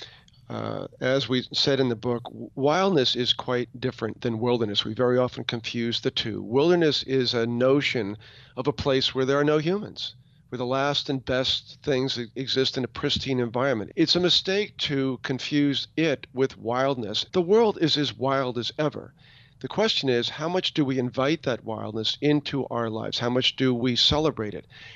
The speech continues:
And anybody that walked the High Line when it was unmanaged saw that it changed constantly, that, that plants changed their patterns, they changed their, their volumes, their dynamics.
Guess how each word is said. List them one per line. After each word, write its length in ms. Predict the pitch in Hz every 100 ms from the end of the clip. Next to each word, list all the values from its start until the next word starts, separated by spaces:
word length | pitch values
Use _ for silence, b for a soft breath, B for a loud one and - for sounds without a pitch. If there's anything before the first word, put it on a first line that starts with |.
| B -
And 120 | 147
anybody 300 | 220 214 196
that 140 | 170 120
walked 320 | 135 139 -
the 80 | 117
High 220 | 120 131
Line 320 | 120 120 120
when 280 | 117 127 131
it 100 | 113
was 380 | 123 120 117 B B B B _
unmanaged 920 | 151 160 135 127 143 156 80 101 - - b b b
saw 440 | - - 147 127 139
that 100 | 185
it 100 | -
changed 560 | - 208 247 247 -
constantly, 560 | - 95 - 104 85 104
that, 200 | 131 131 -
that 180 | 135 -
plants 500 | - 156 175 175 - B B B
changed 460 | - 156 165 170 -
their 160 | 123
patterns, 560 | 117 - 131 156 170 -
they 100 | 110
changed 460 | - 127 120 120 -
their, 280 | 120 110 B B B -
their 120 | 135
volumes, 720 | 123 127 127 147 165 175 160
their 160 | 117 110
dynamics. 840 | 120 104 110 131 156 170 - -